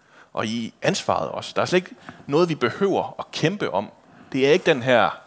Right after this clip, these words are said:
stærkestes kamp for overlevelse, vi er med i. Jesus, han er altså i gang med at ryste posen for, hvad det vil sige at være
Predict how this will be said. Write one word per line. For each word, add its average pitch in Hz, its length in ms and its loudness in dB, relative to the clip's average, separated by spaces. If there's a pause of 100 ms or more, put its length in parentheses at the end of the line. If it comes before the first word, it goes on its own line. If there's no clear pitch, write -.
(360)
stærkestes 123 600 0
kamp - 300 -4
for - 120 -4
overlevelse, 95 640 -4
vi 98 100 -10
er 85 60 -8
med 107 260 -6
i. - 200 -18 (1160)
Jesus, 160 120 0
han 180 120 2
er 170 40 8
altså 143 160 4
i - 20 -2
gang 160 260 0
med 160 100 2
at 110 320 2
ryste 175 260 0
posen 139 460 -6
for, 104 120 -4
hvad 117 140 2
det 123 80 -6
vil 113 80 -4
sige 170 460 -8 (120)
at 110 80 -10
være 101 240 0